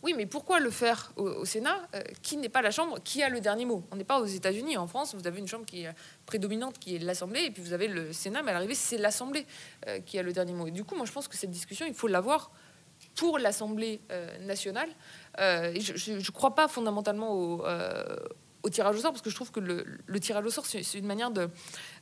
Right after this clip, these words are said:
euh, de nier, euh, même, euh, le, la substance du jeu démocratique. Tu, tu disais tout à l'heure que quand il y avait tirage au sort, il n'y avait pas de responsabilité, mais c'est surtout de refuser, euh, l'élection. Une des raisons pour laquelle on, on veut repenser la démocratie, c'est parce qu'on croit au système électoral. Par contre, euh,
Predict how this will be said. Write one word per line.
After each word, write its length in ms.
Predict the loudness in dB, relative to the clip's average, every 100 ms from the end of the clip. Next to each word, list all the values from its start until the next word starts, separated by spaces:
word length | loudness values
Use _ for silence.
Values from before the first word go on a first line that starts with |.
| -4
euh, 240 | -2 -2 -4 -8 -6
de 160 | 2 4
nier, 540 | 6 6 6 4 2
euh, 60 | 0
même, 380 | 4 4 2 2
euh, 160 | 2 2
le, 420 | 2 2 0 -4 -8 -12 -14 -4
la 80 | -2
substance 400 | 0 2 2 2
du 100 | 2
jeu 140 | 2
démocratique. 460 | 2 2 0 -2 -4
Tu, 140 | -6 -8
tu 140 | -6
disais 440 | -4 0 2 4
tout 140 | 2 6
à 100 | 8
l'heure 160 | 8 6
que 80 |
quand 120 | -2 -6
il 80 |
y 20 | -4
avait 100 | -4
tirage 260 | -2 -2
au 60 | -2
sort, 140 | -2
il 40 | 0
n'y 40 |
avait 80 | 0
pas 80 | -2
de 80 |
responsabilité, 600 | -2 -4 -2 -2 -2 -2
mais 60 | -2
c'est 160 | -2 -4
surtout 280 | -6 -8
de 100 | -6
refuser, 500 | -4 -4 -4 -2 -4 -4 -10 -2
euh, 60 | 4
l'élection. 440 | 6 6 6 2
Une 80 | 0
des 60 | 0
raisons 200 | 0 0
pour 120 | -2
laquelle 240 | -2 -2
on, 100 | -4 -6 -8 -6
on 40 |
veut 140 | -2
repenser 380 | 0 0 -2 2
la 80 | 2
démocratie, 400 | 2 2 2 2
c'est 60 | 2
parce 120 | -2
qu'on 240 | -4 -6
croit 300 | -4 4 6
au 60 | 6
système 460 | 2 0 0 -2 -2
électoral. 480 | -4 0 2 2 2 -8 -2
Par 140 | 0 2
contre, 300 | 0 -2 0
euh, 320 | 2 2 -2